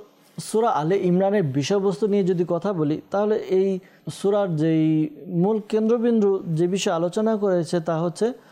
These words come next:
হযরত মরিয়ম রাদিয়াল্লাহু তাআলা আনহার জন্ম, তার লালন পালন এবং যে জায়গায় হযরত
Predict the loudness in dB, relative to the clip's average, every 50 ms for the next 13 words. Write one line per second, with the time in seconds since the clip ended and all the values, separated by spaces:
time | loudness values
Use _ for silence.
0 | -20 -20 _ _ -12 -6 -4 -2 0 0 0 0 -2 -4 -8 -8 -2 0 2 2
1 | 2 2 2 2 2 2 0 0 -2 -4 -8 _ _ _ _ _ _ _ _ _
2 | _ -4 -2 -2 0 0 0 0 2 2 0 0 0 -2 -2 -2 -2 -2 0 0
3 | 0 0 0 0 -2 -2 -4 -6 -10 -14 -16 -20 _ -6 -4 -4 -2 0 0 0
4 | 2 2 2 2 0 -2 -4 -8 -16 _ _ _ _ _ _ _ -4 -2 -2 -2
5 | -2 -4 -6 -10 -12 -14 -12 -8 -2 0 0 0 2 0 0 0 -2 -2 -2 -2
6 | -2 0 0 -2 -4 -6 -8 -12 -20 -20 -20 -20 -20 _ _ _ _ _ _ _
7 | _ -4 -2 0 2 2 2 2 2 2 2 2 0 0 2 0 0 0 0 0
8 | 0 0 0